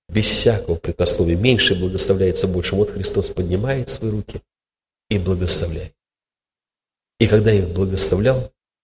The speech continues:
стал отдаляться и возноситься на небо, друзья. Они преклонились перед Богом при бл-, благословляющих Его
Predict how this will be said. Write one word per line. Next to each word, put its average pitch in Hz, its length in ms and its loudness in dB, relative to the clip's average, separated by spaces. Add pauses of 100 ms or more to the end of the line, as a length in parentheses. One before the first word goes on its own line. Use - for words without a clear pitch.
(100)
стал - 380 -2
отдаляться 90 840 0
и 104 60 -2
возноситься 95 640 0
на 92 140 0
небо, 87 380 -6
друзья. - 220 -16 (680)
Они 117 220 6
преклонились 113 640 0
перед 98 240 -4
Богом 104 420 -4 (840)
при - 100 0
бл-, 95 320 2
благословляющих 104 1200 2
Его 104 280 -6